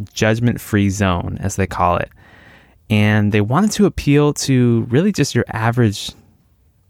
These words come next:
person, your everyday person that wants to get fit, but they don't wanna pay super high prices for all this fancy equipment and training and classes and pools and squash courts.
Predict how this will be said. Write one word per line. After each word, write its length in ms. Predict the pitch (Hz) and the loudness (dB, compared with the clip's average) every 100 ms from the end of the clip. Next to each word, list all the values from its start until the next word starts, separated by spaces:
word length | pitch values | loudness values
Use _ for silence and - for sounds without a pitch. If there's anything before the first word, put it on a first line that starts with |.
| _ | _
person, 580 | - 131 135 - - 123 143 | -4 -2 -2 -6 -8 -8 -4
your 120 | 104 | 0
everyday 800 | 107 117 117 117 113 113 110 113 - _ | 0 2 2 2 4 4 2 0 -6 _
person 600 | - 104 101 92 90 90 - | -2 -2 -2 -4 -4 -6 -2
that 380 | 92 90 90 - - - - - - | -2 0 -4 -8 -20 -20 -20 -20 -4
wants 480 | 107 151 175 - - | 0 2 0 -2 0
to 180 | 156 147 | 2 2
get 260 | 135 120 | 2 0
fit, 400 | - 117 123 - | -2 0 0 -2
but 380 | - 101 98 98 | -2 0 2 0
they 60 | 104 | 0
don't 220 | 117 107 | 0 2
wanna 160 | 120 117 | 2 0
pay 560 | - 110 107 107 107 | 0 0 2 2 2
super 300 | 98 - 117 | 0 -2 -2
high 180 | 120 113 | -2 -2
prices 540 | 110 - 110 - 107 - | -4 -2 -2 -2 -4 -4
for 100 | 101 | -4
all 80 | |
this 180 | 101 98 | -2 -2
fancy 560 | - 104 104 101 107 104 | -4 -2 -2 -2 -2 -4
equipment 560 | - - - 113 107 | -4 -6 -2 0 2
and 240 | 101 92 92 | 2 0 -4
training 540 | - 107 110 107 104 | -2 0 2 2 0
and 140 | 95 90 | -2 -2
classes 760 | 107 104 104 110 104 101 98 | -2 0 0 0 2 2 0
and 200 | 90 90 | -4 -8
pools 760 | - - 131 123 123 120 120 110 | -6 0 2 4 4 4 2 0
and 280 | 90 87 - - - | -4 -6 -8 -16 -18
squash 600 | - - - 107 117 - | -12 -8 -2 0 0 -2
courts. 560 | - - 127 123 - | -4 0 2 2 -2